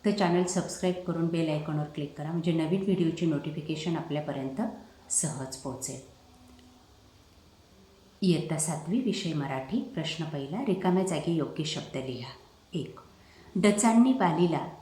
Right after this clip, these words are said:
म्युझियम पीस केला. दोन, सफल झाले तुझेच हे रे तुझेच बलिदान. तीन, करून जावे असेही काही दुनियेतून या जाताना.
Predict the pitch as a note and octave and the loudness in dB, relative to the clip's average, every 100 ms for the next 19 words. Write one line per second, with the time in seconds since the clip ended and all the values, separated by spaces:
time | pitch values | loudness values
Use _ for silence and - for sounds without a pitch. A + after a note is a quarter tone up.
0 | - F#3+ F#3+ F#3+ G3+ G#3+ G#3+ G#3+ E3+ E3+ | 2 6 6 6 6 6 6 6 2 2
1 | - - B2+ B2+ - - - - - - | 0 -2 -4 -8 -12 -16 -20 -20 -20 -20
2 | - - - - - - - - - - | -20 -20 -20 -20 -20 -20 -20 -20 -20 -20
3 | - - - - - - F3 D#3+ C3+ - | -20 -20 -20 -20 -20 -12 -4 0 0 -4
4 | - - - - A#3+ - B3+ C4+ - G3 | -10 -20 -2 6 6 6 4 4 0 0
5 | G#3 A3+ A3+ G3 F#3+ G#3+ A3+ A#3 G3 F3 | 4 4 6 4 8 6 6 4 6 6
6 | F3+ G#3+ F#3 E3+ G#3 G#3+ G#3 E3 C3 C3 | 4 4 0 4 2 4 2 2 0 -2
7 | B2 A#2+ A#2+ - - - - - - - | -4 -8 -10 -16 -20 -20 -20 -20 -20 -20
8 | - - - - E3+ C3 - - - - | -20 -20 -20 -8 -6 -6 -8 -16 -20 -20
9 | - - - - A3+ A3 B3+ C#4 B3 G#3 | -20 -20 -20 2 6 8 8 8 6 4
10 | F3+ G3+ A3+ G#3+ G#3+ A#3+ A#3+ A#3 G#3+ F3+ | 6 4 2 4 4 4 6 6 4 0
11 | D3 F3 F#3+ F3+ F#3 A#3 A3+ A3+ B3 C4 | 2 2 4 6 8 8 6 4 4 6
12 | A3 F#3+ F#3+ D#3 - - C3+ C3 | 6 4 2 -2 -4 -6 -6 -6